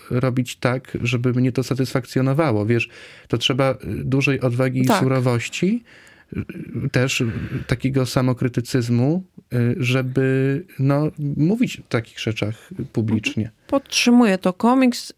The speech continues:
Speaker 2: język komiksu, y, n-, wymaga czegoś więcej od ładnych,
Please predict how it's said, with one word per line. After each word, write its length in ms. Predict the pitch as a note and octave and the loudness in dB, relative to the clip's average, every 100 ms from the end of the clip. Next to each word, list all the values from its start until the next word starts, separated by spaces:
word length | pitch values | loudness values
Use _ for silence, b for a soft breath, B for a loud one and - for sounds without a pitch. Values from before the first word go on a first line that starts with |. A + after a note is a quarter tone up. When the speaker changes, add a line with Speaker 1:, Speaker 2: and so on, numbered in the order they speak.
| - | 0
Speaker 2:
język 360 | A#3 C4 A#3+ | 2 2 0
komiksu, 800 | - G3+ G#3+ - - A#3+ C4+ C4 - - _ _ _ | 2 4 4 0 2 4 4 4 -2 -14 _ _ _
y, 40 | G#3 | 0
n-, 360 | G3+ G3 G#3 - - - - - - | 2 4 2 0 -4 -6 -6 -8 -4
wymaga 440 | G3 A#3 B3+ C4 | 4 6 6 4
czegoś 300 | B3 A3+ G#3 | 2 0 0
więcej 480 | G#3 G#3+ G#3 G#3+ G#3 | 2 2 2 0 0
od 320 | G#3 F#3+ - - | 0 -2 -10 -2
ładnych, 480 | F#3 F#3+ F#3+ G3 | 0 2 2 0